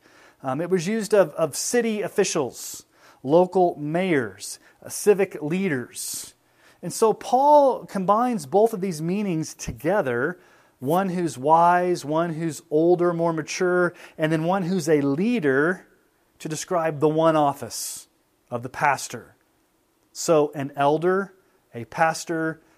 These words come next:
an overseer, a shepherd, the pastor teacher. I'm arguing, and I think biblically I can make a strong case for it, it's the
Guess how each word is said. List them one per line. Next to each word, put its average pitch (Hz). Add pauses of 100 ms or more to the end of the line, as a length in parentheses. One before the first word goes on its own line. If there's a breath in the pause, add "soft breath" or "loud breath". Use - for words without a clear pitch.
(140 soft breath)
an 113
overseer, 156 (240 soft breath)
a 110
shepherd, 151 (220 soft breath)
the 120
pastor 156
teacher. 151 (360 soft breath)
I'm 185
arguing, 160
and 143
I 143
think 143
biblically 175
I 151
can 147
make 151
a 143
strong 160
case 139
for 143
it, 143 (200 loud breath)
it's 143
the 160